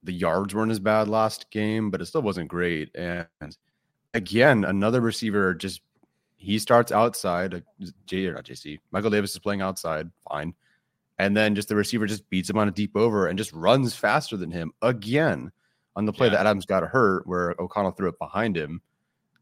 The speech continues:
Speaker 1: Beat him again. Like, this happened against the Vikings. I think it happened the week before. Like, for whatever reason, Davis, I don't know if that's just a coverage issue, a scheme issue, or what, but, like, teams are doing that consistently now, you know, it used to be with Davis, like, he couldn't beat the slant.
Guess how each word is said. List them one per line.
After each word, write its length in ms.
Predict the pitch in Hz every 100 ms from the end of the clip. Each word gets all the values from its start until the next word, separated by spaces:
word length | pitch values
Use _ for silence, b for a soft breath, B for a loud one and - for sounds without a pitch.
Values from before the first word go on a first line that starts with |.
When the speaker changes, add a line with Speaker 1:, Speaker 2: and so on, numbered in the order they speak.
| _ _ _ -
Speaker 1:
Beat 160 | -
him 60 | 185
again. 360 | 190 202 208 107
Like, 200 | 95 90
this 100 | 113
happened 300 | 117 117 101
against 340 | - 95 92
the 100 | 71 76 _
Vikings. 480 | 92 120 127 139 123
I 20 |
think 120 | 90
it 40 | 85
happened 200 | 87 87
the 60 |
week 120 | 85 -
before. 540 | _ - 120 123 120 120 _ _ _ -
Like, 140 | 80
for 80 | -
whatever 320 | 87 123 143
reason, 260 | 135 127 98
Davis, 560 | 101 113 107 - - - _ _ _ _ _ -
I 140 | 85
don't 160 | 95 95
know 100 | 95
if 60 | 90
that's 180 | 90
just 140 | - 85
a 40 |
coverage 440 | - 120 127 127 131
issue, 500 | 123 135 131 127 127 - _ _ -
a 80 | -
scheme 380 | - 113 135
issue, 340 | 131 120 117 101
or 140 | 71
what, 320 | 90 113 82
but, 80 | -
like, 160 | 80 78 _
teams 300 | - 117 120
are 180 | 95 80 76 _
doing 320 | - 120 113 80
that 180 | 60
consistently 640 | - 80 - 139 101 82 80
now, 320 | 78 78 82 _ _ _ _ -
you 100 | 113
know, 60 |
it 60 | 117
used 120 | 127
to 60 | 107
be 100 | 113
with 140 | 98
Davis, 280 | 104 95 101
like, 160 | 85
he 140 | - 101
couldn't 220 | - 123
beat 200 | 107 98
the 60 | -
slant. 360 | 92 85 58